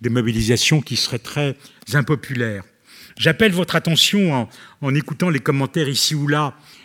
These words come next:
euh, sur, euh, les effets d'optique déformants.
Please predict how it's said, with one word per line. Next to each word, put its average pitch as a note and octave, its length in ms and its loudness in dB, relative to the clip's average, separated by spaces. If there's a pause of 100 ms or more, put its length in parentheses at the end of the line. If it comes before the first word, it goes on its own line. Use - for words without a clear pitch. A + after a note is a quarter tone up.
(140)
euh, C3+ 240 -2
sur, D3+ 420 0
euh, B2 220 0 (360)
les C3+ 260 0
effets D#3 200 0
d'optique C#3 460 0
déformants. D3 680 0